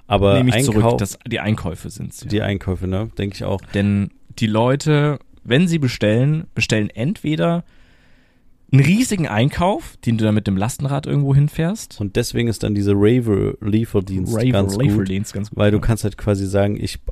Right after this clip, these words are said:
Speaker 1: brauche für meine, äh, Feier X Y zehn Kasten Bier und fünfzehn Kasten Wasser und Kästen" und dann lässt du die halt einfach liefern. Und
Speaker 2: Oder bei Flaschenpost oder bei anderen, ja.
Speaker 1: Genau, ja, ja, ja. Aber die, die, das, der Vorteil von Rewe ist halt, das ist nicht deren Hauptstandbein,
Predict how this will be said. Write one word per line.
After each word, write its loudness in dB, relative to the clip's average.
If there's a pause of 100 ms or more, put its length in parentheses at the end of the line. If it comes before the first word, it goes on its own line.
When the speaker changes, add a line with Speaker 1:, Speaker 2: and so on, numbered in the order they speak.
(140)
Speaker 1:
brauche 2
für -2
meine, 0
äh, -12
Feier 2
X -8
Y -2 (480)
zehn -2
Kasten -2
Bier 0
und -2
fünfzehn -6
Kasten -6
Wasser -2
und -4
Kästen" -6
und -4
dann 2
lässt 0
du -4
die 0
halt -2
einfach -8
liefern. -4
Und -4
Speaker 2:
Oder 2
bei -6
Flaschenpost -6
oder -12
bei -12
anderen, -8
ja. -10
Speaker 1:
Genau, 4
ja, 2
ja, -8 (300)
ja. -6
Aber 2
die, 0
die, 0
das, -2
der 0
Vorteil 2
von 0
Rewe 2
ist -2
halt, 2
das -2
ist -4
nicht 0
deren 0
Hauptstandbein, 0